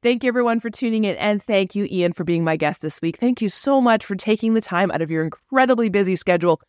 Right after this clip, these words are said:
to share your story with me and with my listeners. Ugh, his schedule is so busy because he's creating incredible art, folks. Please go check out Iceman and all the other incredible work that Theater by the Bay and Ian,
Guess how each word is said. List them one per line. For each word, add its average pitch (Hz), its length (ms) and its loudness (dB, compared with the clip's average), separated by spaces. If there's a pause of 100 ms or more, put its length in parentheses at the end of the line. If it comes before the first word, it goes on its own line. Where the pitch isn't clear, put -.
(140)
to 190 100 0
share 190 220 4
your 175 160 2
story 165 260 0
with 160 160 -2
me 240 180 4
and - 160 -2
with 170 120 -2
my 156 120 0
listeners. 156 540 -2 (380)
Ugh, 160 180 4 (260)
his 220 200 2
schedule 247 400 2
is 220 100 2
so 214 220 0
busy 214 480 -2 (140)
because 196 280 -2
he's 208 240 -2
creating 208 540 2
incredible 180 760 0
art, 156 240 2
folks. - 460 -6 (300)
Please 233 560 0 (100)
go 185 460 4
check - 420 -4 (140)
out 196 240 2 (100)
Iceman 240 580 2 (220)
and 180 160 -4 (140)
all 220 200 6
the 233 200 0
other 190 240 2
incredible 220 520 0
work 190 220 0
that - 160 -6
Theater 190 240 2
by 175 160 2
the 170 100 -4
Bay 160 220 0
and 156 160 -2
Ian, 165 300 -2